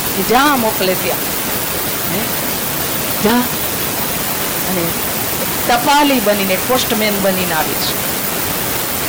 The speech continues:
ટપાલી શું કરે? સરકારનો આદેશ,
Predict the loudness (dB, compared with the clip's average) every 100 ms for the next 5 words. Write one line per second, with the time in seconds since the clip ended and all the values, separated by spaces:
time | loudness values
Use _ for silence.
0 | -4 -4 -4 -4 -4 -4 -4 -4 -4 -4
1 | -4 -4 0 2 4 2 2 0 2 4
2 | 4 4 0 -2 -2 -2 -4 -4 -4 -2
3 | 0 2 4 6 4 6 6 6 6 6
4 | 6 6